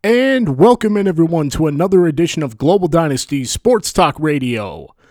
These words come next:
On this edition, Blake will discuss a return to sports as he covers U F C two forty-nine, the return of nascar, and discusses the N F L release schedule,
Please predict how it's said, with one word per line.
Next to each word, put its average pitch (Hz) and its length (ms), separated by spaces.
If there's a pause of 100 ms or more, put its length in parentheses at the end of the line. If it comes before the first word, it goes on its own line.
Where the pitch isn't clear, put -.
(240)
On 143 140
this 170 220
edition, 170 400
Blake 165 260
will 175 100
discuss 165 680 (300)
a 156 60
return 214 440
to 214 80
sports - 920 (760)
as 156 220
he 175 120
covers 170 880 (320)
U 165 200
F 160 100
C 170 220
two 180 240
forty-nine, 185 840 (800)
the 147 80
return 165 380
of 120 140
nascar, 135 880 (960)
and 226 340
discusses 208 960 (320)
the 165 100
N 214 140
F 240 160
L 240 140
release 220 400
schedule, 131 720